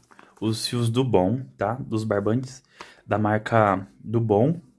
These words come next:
Campaner, do, como eu falo, do Grupo Nobre, que é um fio maravilhoso, cem por cento algodão.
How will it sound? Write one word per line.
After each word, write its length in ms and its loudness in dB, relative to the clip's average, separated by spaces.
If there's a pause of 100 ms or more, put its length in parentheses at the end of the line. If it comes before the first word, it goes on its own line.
(140)
Campaner, 680 -4 (720)
do, 460 4 (500)
como 180 -10
eu 20 -6
falo, 180 0
do 80 -2
Grupo 240 0
Nobre, 420 2 (220)
que 80 2
é 20 4
um 120 2
fio 340 -4 (160)
maravilhoso, 1800 0
cem 260 0
por 140 0
cento 260 -6
algodão. 480 -2